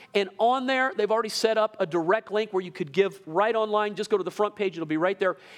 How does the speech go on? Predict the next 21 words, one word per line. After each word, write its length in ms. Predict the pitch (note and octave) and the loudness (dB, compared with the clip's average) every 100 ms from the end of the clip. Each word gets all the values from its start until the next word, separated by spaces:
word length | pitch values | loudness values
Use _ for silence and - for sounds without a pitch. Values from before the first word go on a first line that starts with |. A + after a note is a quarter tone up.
| - | -20
Here's 420 | - A#3+ C#4 D#4+ A#3 | -4 0 2 0 0
what 180 | G#3+ - | -2 0
I 160 | G3 A3 | -2 0
want 320 | A3 G#3+ F#3+ | 0 0 -2
you 100 | G3 | -4
to 100 | E3+ | -2
do. 220 | D3+ A2+ - _ _ | -2 -4 -10 _ _
It's 100 | - | -8
the 120 | - - | -6 -2
only 220 | A#3 C#4 | 0 0
thing 120 | C#4 C4 | -4 -2
that 100 | C4 | -2
I 40 | |
want 220 | B3+ B3 | -2 -4
you 60 | A#3 | -4
to 60 | |
do. 160 | F3+ D3 - - - - _ _ | 0 0 -2 -20 -20 -20 _ _
Take 260 | - B3 B3 | 0 0 2
it 120 | C#4+ | 0
with 260 | B3 G#3+ - | 2 0 -2
you. 140 | B2+ | -10